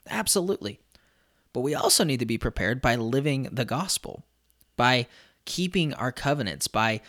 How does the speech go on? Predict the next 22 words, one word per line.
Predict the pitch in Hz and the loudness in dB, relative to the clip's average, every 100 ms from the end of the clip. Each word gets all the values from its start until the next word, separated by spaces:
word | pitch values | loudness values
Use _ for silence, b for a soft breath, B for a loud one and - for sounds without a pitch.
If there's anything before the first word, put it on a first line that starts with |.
| B | B
serving | - - 151 151 151 120 | -2 2 2 2 0 -2
others, | 123 131 104 104 | -2 0 0 -2
by | 113 | -2
living | 120 123 143 127 | -2 0 0 -2
a | |
Christ-like | - 113 120 117 110 - | -2 -2 -2 -4 -6 -6
life. | 147 - - - _ _ _ _ | -10 -12 -18 -20 _ _ _ _
And | 123 123 117 - | -4 -2 -4 -8
this | 107 131 - | -6 -4 -4
could | - - 131 | -6 -6 -4
very, | 123 143 156 - | -2 0 -2 -4
very, | 104 127 131 143 131 - | -8 -4 0 0 0 -2
just | 147 160 | -2 0
as | 135 | 0
easily | 135 - 101 113 - b b b b b b b b _ _ | 0 -2 -2 -4 -8 b b b b b b b b _ _
be | 131 127 127 127 - | 2 4 4 2 0
a | 110 110 113 | -2 -2 -2
encouragement | 113 123 - 113 - 104 | -6 -6 -4 -4 -4 -6
to | - | -6
do | 131 107 101 | -6 -4 -4
just | 104 - | -4 -4
that. | - 160 - - | -6 -6 -10 -18